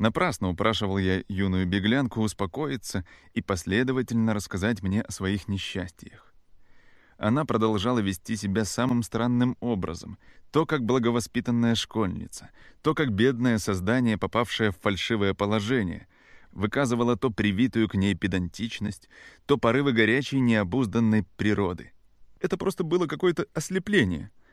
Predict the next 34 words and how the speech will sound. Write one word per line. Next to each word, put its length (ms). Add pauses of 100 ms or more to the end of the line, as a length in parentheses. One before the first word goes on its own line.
(160)
рыдая, 460
говорила 480
она. 300 (800)
«Я 100
не 120
понимаю, 440
как 160
я 120
не 120
видела 320
тогда 300
всего. 440 (300)
Он 380
не 100 (220)
то, 260 (220)
совсем 440
не 120
то. 320 (320)
Потом 340
точно 360
завеса 420
у 40
меня 220
спала 360
с 40
глаз. 400 (480)
О, 160
это 200
было 200
ужасно. 560 (640)
Но 100
я 140
сразу 340
увидела, 560